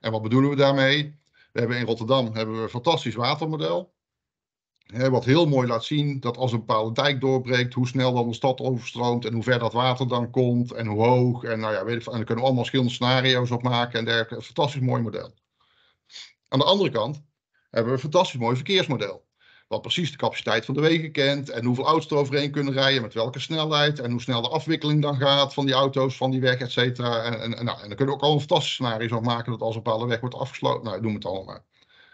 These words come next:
Maar wat op dit moment nou heel ingewikkeld is en wat ik nou eigenlijk heel erg interessant zou vinden is, hoe zit het nou met de capaciteit van die weg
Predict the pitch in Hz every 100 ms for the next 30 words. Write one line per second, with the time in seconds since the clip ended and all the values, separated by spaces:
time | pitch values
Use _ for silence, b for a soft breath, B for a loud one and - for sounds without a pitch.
0 | B B B - 135 147 123 180 180 151
1 | 131 156 147 123 165 208 143 120 123 120
2 | - 196 196 120 131 123 123 117 107 107
3 | - _ _ - 117 - 202 214 120 104
4 | 98 98 104 113 107 139 - - b b
5 | b _ _ - 180 208 196 151 143 131
6 | 127 127 - 131 123 120 123 147 117 170
7 | -